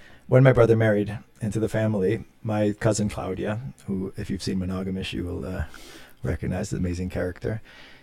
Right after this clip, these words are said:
who lives in the Rispoli Castle, she decides to throw a very fancy lunch to introduce our families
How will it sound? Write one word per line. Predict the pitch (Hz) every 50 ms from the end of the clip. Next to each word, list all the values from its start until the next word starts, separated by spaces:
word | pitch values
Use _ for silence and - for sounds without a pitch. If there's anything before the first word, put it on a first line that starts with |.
| - - -
who | - - 98
lives | 87 85 87 - -
in | - 92
the | 92 90
Rispoli | 92 87 - - - 90 -
Castle, | - 71 65 - - 64 65 - - - - - - - - - - - - -
she | - - - 113
decides | 107 113 113 - - - 98 -
to | - 104
throw | 98 - - 95 101 101 98
a | 95
very | 85 90 87 92 98 98 101 101
fancy | - - 92 92 95 92 - - 98
lunch | 92 90 90 92 90 90 92 95 92 - - - - - - - - - _ _ - -
to | - - 120 117
introduce | - 123 120 - 120 - - - - - - -
our | - -
families | - - - 196 190 196 202 - - 131 135 -